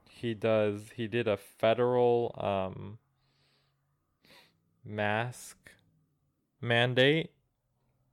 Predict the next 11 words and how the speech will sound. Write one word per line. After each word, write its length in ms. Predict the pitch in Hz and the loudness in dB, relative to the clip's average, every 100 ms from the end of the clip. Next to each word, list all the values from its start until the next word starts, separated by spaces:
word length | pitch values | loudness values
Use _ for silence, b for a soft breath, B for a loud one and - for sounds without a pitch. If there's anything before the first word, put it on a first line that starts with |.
| _ _ _ _ _ _ _ | _ _ _ _ _ _ _
that 580 | 110 104 104 98 98 - - - - | -18 -4 0 2 0 -4 -14 -20 -8
requires 600 | 110 - - 107 107 104 | -8 -4 2 4 4 0
you 100 | 104 | -4
to 100 | 101 | -2
wear 200 | 101 101 | -2 -2
a 40 | |
mask 380 | 98 95 98 - | -2 -4 -4 -8
in 100 | - | -14
a 40 | 98 | -14
federal 680 | - 98 98 98 95 95 110 - - - | -8 -6 -4 -6 -6 -10 -14 -20 -20 -12
area. 460 | - 101 110 113 127 | -6 -4 -4 -6 -8